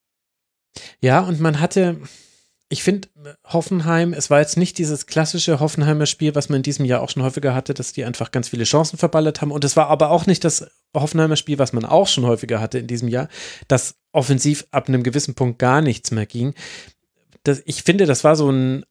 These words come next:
achtzig Prozent Spiel von Hoffenheim, also wo es genau bis zu den achtzig Prozent hat funktioniert und die letzten zwanzig Prozent, die du dann brauchst, um dann einen Torabschluss daraus zu kreieren, die haben dann gefehlt.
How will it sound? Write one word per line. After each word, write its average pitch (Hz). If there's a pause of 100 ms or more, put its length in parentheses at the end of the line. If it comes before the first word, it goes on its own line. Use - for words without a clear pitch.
achtzig -
Prozent 143
Spiel 120
von 113
Hoffenheim, 110
also 117 (160)
wo 123
es -
genau 127
bis 147
zu 131
den 123
achtzig -
Prozent 120
hat 123
funktioniert 123
und 123
die 120
letzten 113
zwanzig 117
Prozent, 117
die 117
du 110
dann 107
brauchst, 113
um 117
dann 110 (520)
einen 120
Torabschluss 143
daraus 120
zu 117
kreieren, 120
die 127
haben 104
dann 104 (560)
gefehlt. 123